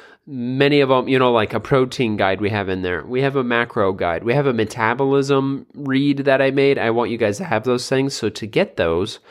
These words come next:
go to spencers group dot com, and we'll send them over to you. So what I should talk about here first is the obvious thing is, like, most people don't know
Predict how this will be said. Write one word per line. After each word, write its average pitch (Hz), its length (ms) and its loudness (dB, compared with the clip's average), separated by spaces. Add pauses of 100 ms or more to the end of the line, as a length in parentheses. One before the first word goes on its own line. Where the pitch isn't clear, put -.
(280)
go - 80 -2
to 110 80 2
spencers 123 460 -2
group 131 180 0
dot 147 220 0
com, 107 400 -2 (500)
and 107 180 0
we'll 104 120 2
send 101 240 -2
them 95 140 -2
over 92 200 0
to 101 140 -4
you. 90 220 -2 (340)
So 220 580 2
what 196 220 2
I 359 120 0
should 190 280 0
talk 123 280 -2
about 107 260 0
here 110 160 0
first 107 420 -2
is 104 200 -4
the 107 100 -2
obvious 101 440 -2
thing 101 280 -6
is, 104 180 -6
like, 104 220 -4
most 151 240 0
people 156 260 0
don't 127 400 2
know 110 520 0